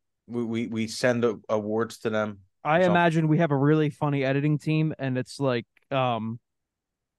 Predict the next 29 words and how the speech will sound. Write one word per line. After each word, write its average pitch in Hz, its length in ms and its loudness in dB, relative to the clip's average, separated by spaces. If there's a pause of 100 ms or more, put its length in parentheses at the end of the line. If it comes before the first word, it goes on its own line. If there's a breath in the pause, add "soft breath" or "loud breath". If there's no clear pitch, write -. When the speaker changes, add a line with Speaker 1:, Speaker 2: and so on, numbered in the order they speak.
Speaker 2:
winner 147 280 6
of 143 60 6
the 139 80 6
week, 143 260 2
and 131 100 0
it's, 131 120 -4
like, 143 120 0
a 143 60 0
little 131 280 2 (520)
groundhog 139 540 -4 (120)
popping 143 340 -2
up 131 120 -4
out 131 100 -2
of 123 80 -6
the 120 60 -10
ground, 123 340 -4
but 117 100 -6
it's - 160 -14
the - 120 -8
person 135 400 -4
that 123 120 -4
won. 117 320 0
It's 110 160 -12
their 110 140 -10
head. 117 260 -6
It's 113 100 -8
Speaker 1:
Yeah. 104 80 -4
Speaker 2:
just - 140 -8
Olivia, 139 320 -2